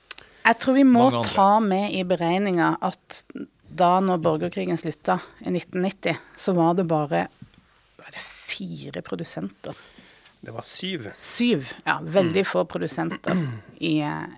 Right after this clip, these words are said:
Speaker 1: i Bekadalen igjen.
Speaker 2: Ja.
Speaker 1: Og at det har økt, så nå er vi oppe i kanskje sånn
Speaker 3: Femti.
Speaker 1: femti,
Speaker 3: Mm,
Speaker 1: kanskje
Speaker 3: ish.
Speaker 1: til og med.
Speaker 3: Ja.
Speaker 1: Og at det har jo vært noen produsenter som har vært veldig ledende
Speaker 3: Mm.
Speaker 1: for utviklinga av, av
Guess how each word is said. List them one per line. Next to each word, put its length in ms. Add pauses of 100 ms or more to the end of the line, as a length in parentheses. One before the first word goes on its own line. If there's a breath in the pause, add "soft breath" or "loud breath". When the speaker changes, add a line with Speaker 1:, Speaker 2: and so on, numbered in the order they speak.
Speaker 1:
i 80
Bekadalen 600
igjen. 180 (260 loud breath)
Speaker 2:
Ja. 120 (240 loud breath)
Speaker 1:
Og 100
at 100
det 220
har 220 (180)
økt, 400
så 240
nå 220 (100)
er 60
vi 120
oppe 220
i 40
kanskje 280
sånn 300
Speaker 3:
Femti. 340
Speaker 1:
femti, 540 (160)
Speaker 3:
Mm, 240
Speaker 1:
kanskje 260
Speaker 3:
ish. 140
Speaker 1:
til 180
og 80
med. 160 (220 loud breath)
Speaker 3:
Ja. 60 (920 loud breath)
Speaker 1:
Og 100 (200)
at 100
det 160
har 220
jo 400
vært 320
noen 440
produsenter 540
som 120
har 140
vært 140
veldig 400 (300 loud breath)
ledende 480 (160)
Speaker 3:
Mm. 100
Speaker 1:
for 300
utviklinga 680
av, 600 (200)
av 520